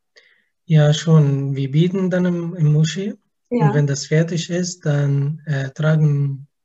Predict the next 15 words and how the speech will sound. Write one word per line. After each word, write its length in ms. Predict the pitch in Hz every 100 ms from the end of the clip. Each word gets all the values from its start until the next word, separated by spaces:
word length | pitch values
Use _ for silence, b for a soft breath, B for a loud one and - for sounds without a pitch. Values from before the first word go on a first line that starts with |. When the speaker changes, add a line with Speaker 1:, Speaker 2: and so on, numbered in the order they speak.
| _
Speaker 1:
die 180 | 156 135
Menschen, 640 | 143 165 180 - 185 185 175
die 100 | 139
Nachbarn, 1000 | 147 156 - 156 156 151 151 151 151 156 B B B
Speaker 2:
Mhm. 320 | 208 233 247
Speaker 1:
äh, 100 | 147
die 380 | 139 151 147 147
Leute, 340 | 139 156 156
die 140 | 135 147
in 100 | 135
der 140 | 131
Gasse 440 | 143 156 160 170 156
wohnen 360 | 170 165 165
zum 200 | 165 160
Beispiel, 800 | 151 156 - - 160 160 160 160